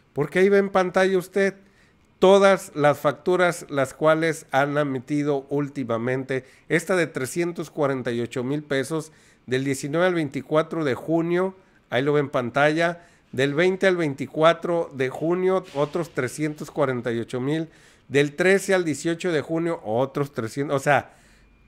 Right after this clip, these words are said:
siempre le cobran trescientos cuarenta y ocho mil por, mm, por factura a estos. Todas son de la misma cantidad, otra del seis al once de junio, otra del treinta al cuatro de junio, del veinte al veinticuatro, y así consecuentemente.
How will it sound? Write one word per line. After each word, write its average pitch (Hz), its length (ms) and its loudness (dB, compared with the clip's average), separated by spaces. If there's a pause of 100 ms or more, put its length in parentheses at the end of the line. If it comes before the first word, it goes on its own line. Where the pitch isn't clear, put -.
(180)
siempre 160 360 -4
le 143 160 -2
cobran 151 320 -2
trescientos 147 480 -8
cuarenta 117 360 -4
y 107 60 -4
ocho 110 220 -8
mil 131 260 -6 (160)
por, 113 380 -6
mm, 107 280 -10 (240)
por 131 380 -4
factura 131 540 -2
a 127 60 2
estos. 135 340 -6 (340)
Todas 190 260 6
son 196 160 0
de 196 40 4
la 180 120 4
misma 175 220 0
cantidad, 156 420 0
otra 175 200 -2
del 143 160 0
seis 165 360 0
al 135 340 -2
once 151 320 -2
de 127 100 0
junio, 175 360 0
otra 165 240 -2
del 127 180 -2
treinta 165 640 0 (260)
al 123 160 4
cuatro 147 380 2
de 127 80 2
junio, 170 340 -2
del 131 160 0
veinte 151 300 -2
al 156 100 -2
veinticuatro, 151 840 0 (400)
y 131 100 0
así 196 240 -4
consecuentemente. 160 1120 -4